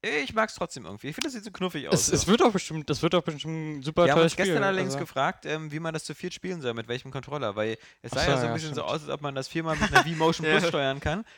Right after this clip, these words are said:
Speaker 1: was man eigentlich keinen Sinn macht, weil damit kann man eigentlich nicht gut drei D, weil das hat nur ein, ein digitales Steuerkreuz.
Speaker 2: Stimmt.
Speaker 1: Ähm,
Speaker 3: Das stimmt, ne? Tja,
Speaker 2: Ja.
Speaker 3: musst dir wohl
Speaker 1: Vermutlich.
Speaker 3: viermal das Tablet holen, ne?
Speaker 2: Hoffentlich.
Speaker 1: Naja, das geht ja nicht.
Speaker 2: Ja.
Speaker 1: Oder halt viermal im Pro-Controller oder man macht es sogar mit Nunchuk, also wir wissen's nicht. Oder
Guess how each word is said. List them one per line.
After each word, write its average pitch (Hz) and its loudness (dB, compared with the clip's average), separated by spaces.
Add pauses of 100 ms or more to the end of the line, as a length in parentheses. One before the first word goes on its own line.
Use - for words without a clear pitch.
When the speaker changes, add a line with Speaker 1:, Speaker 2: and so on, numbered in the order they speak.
Speaker 1:
was - -6
man 147 -8
eigentlich 147 -4
keinen 139 -4
Sinn 208 -2
macht, 139 -4
weil 135 0
damit 131 -4
kann 160 -6
man 156 -4
eigentlich 139 -8
nicht 170 -6
gut 170 -10
drei 135 0
D, 156 -4
weil 117 0
das 120 -2
hat 139 -8
nur 135 -6
ein, 120 -14
ein 120 -12
digitales 135 -4
Steuerkreuz. 147 -2
Speaker 2:
Stimmt. 135 -6 (380)
Speaker 1:
Ähm, 120 -6 (1400)
Speaker 3:
Das 156 -12
stimmt, 220 -8
ne? 139 -12 (800)
Tja, 139 -4
Speaker 2:
Ja. 127 -2
Speaker 3:
musst 123 2
dir 160 -2
wohl 160 4
Speaker 1:
Vermutlich. 139 -6 (100)
Speaker 3:
viermal 190 -2
das 208 -4
Tablet 226 -6
holen, 143 -10 (100)
ne? 156 -12 (160)
Speaker 2:
Hoffentlich. 123 -2
Speaker 1:
Naja, 143 2
das 131 -2
geht 143 -4
ja 139 -2
nicht. 165 -4
Speaker 2:
Ja. - -4
Speaker 1:
Oder 160 2
halt 151 0
viermal 190 -2
im 147 -4
Pro-Controller 208 -2
oder 175 0
man 165 -6
macht 170 -4
es - -14
sogar 160 -4
mit 147 -6
Nunchuk, 277 -4
also 127 -6
wir 143 -6
wissen's 160 -12
nicht. 107 -12
Oder 147 0